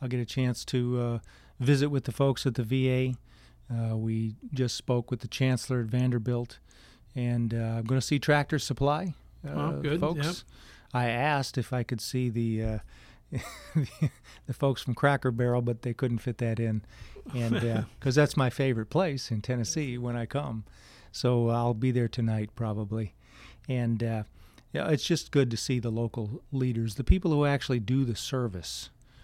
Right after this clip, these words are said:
Speaker 1: to the community. Uh, you know, and it's, it's always interesting. You find people who've spent time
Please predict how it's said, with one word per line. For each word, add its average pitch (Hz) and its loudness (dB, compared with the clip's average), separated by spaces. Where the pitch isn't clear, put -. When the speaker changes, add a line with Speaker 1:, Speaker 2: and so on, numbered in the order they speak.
Speaker 1:
to 135 -2
the 107 -2
community. 117 -2
Uh, 104 -4
you 143 -2
know, 113 0
and 110 -2
it's, - -10
it's 151 -4
always 151 4
interesting. 131 2
You 120 0
find 139 -2
people 131 0
who've 123 0
spent - -2
time 135 0